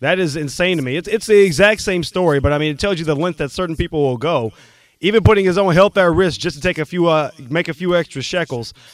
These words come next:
Uh, I, I know the, the invest-, the investigators said they have no idea to this point in time what the effects of ninety covid vaccines, mixed and matched, by the way, between all, uh, three,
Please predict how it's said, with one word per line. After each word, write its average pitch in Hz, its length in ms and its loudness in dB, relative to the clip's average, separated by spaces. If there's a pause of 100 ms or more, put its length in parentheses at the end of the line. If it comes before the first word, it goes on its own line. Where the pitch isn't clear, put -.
(140)
Uh, 139 180 -2 (160)
I, 151 200 -4
I 160 120 0
know 185 220 4
the, 156 200 2
the 156 180 0
invest-, 170 360 0
the 175 100 2
investigators 175 680 -2
said 165 160 0
they 170 120 -2
have 147 440 -2
no 170 160 0
idea 160 300 0
to 160 100 -8
this 151 160 -6
point 160 240 -6
in 143 40 -6
time 143 320 -4 (280)
what 170 180 0
the 170 140 -2
effects 185 420 0
of 151 160 -2 (100)
ninety 170 440 -2
covid 175 300 -2
vaccines, 147 540 -6 (260)
mixed 208 300 0
and 175 140 0
matched, 180 260 0
by 151 140 2
the 143 140 0
way, 120 280 -2 (260)
between 160 320 0
all, 156 460 2
uh, 135 200 0
three, 139 420 -6